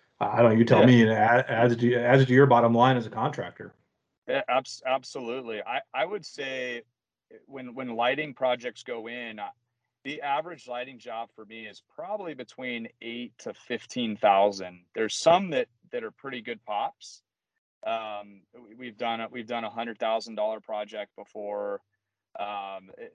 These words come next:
Speaker 2: it, we've done several fifty thousand dollar lighting jobs. The, the margins on those are, are, are pretty good, and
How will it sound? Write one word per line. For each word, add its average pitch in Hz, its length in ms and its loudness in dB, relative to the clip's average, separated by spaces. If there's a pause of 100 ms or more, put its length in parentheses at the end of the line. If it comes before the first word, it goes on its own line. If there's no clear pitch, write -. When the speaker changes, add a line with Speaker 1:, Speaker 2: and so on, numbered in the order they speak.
Speaker 2:
it, 127 220 -8
we've 123 160 -14
done 113 200 -8
several 113 360 -6
fifty 120 380 -12
thousand 107 400 -4
dollar 101 240 -2
lighting 101 320 -6
jobs. 98 640 -6 (520)
The, 110 120 -14 (300)
the 135 60 -4
margins 147 640 2
on 117 240 0
those 110 520 -10 (220)
are, 107 160 -16
are, 113 300 -10
are 113 100 -10 (140)
pretty 151 200 -10
good, 123 460 -6 (420)
and 110 580 -10